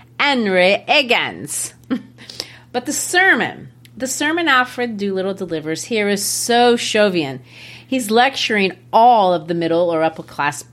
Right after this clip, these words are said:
patrons in any theater watching the production, condemning them of dehumanizing the poor by making an economic argument, suggesting that morality is easy when you're comfortable. He's also pretty entertaining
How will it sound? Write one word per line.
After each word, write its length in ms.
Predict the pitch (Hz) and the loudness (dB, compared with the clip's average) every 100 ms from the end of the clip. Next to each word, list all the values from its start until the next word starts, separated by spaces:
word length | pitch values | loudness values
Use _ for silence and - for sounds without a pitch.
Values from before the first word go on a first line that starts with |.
| - | -8
patrons 540 | 165 165 - 143 143 | -4 -4 -4 -8 -8
in 160 | 147 - | -10 -4
any 220 | 214 220 | -2 -2
theater 500 | 202 202 185 156 151 | -2 -4 -2 -2 -2
watching 400 | 151 156 156 151 | -2 -2 -2 -8
the 60 | 135 | -8
production, 640 | 156 170 180 - 151 156 - - - | -2 0 0 -2 -10 -10 -16 -20 -2
condemning 800 | 285 214 247 302 320 285 190 | 0 2 2 4 2 2 0
them 520 | 180 233 233 165 139 - | 2 4 4 2 0 -2
of 220 | 170 151 | -4 -2
dehumanizing 800 | 240 240 254 240 214 196 196 180 | -2 -2 -4 -2 0 0 -2 -4
the 80 | 175 | -6
poor 640 | - - 269 214 156 143 - - - | -12 -6 0 2 2 -2 -12 -20 -2
by 140 | 226 | 0
making 400 | 220 254 269 262 | 2 0 0 0
an 180 | 226 - 262 | -2 -2 -4
economic 840 | 269 277 247 240 247 202 185 - | -2 -2 0 0 0 -2 -4 -4
argument, 640 | 196 214 202 180 143 135 - - - - | 0 0 0 -4 -6 -8 -12 -20 -20 -2
suggesting 720 | - 208 240 269 294 311 254 | 0 0 2 2 0 -2 0
that 160 | 247 220 | 0 0
morality 640 | 233 226 240 262 269 277 | 2 4 4 4 4 2
is 140 | 233 | 2
easy 480 | 262 349 403 302 160 | 2 2 2 2 0
when 200 | - 190 | -2 0
you're 140 | 190 190 | 0 -2
comfortable. 920 | - 175 247 - 415 170 160 240 - - - - - | -4 -4 -4 -2 0 2 0 0 -8 -20 -20 -20 -4
He's 160 | 294 277 | 0 2
also 340 | 339 381 370 | 2 2 -2
pretty 460 | - - 302 311 294 | -4 -6 -2 0 0
entertaining 760 | 285 277 277 302 269 185 - | -2 -2 -4 -2 0 0 -4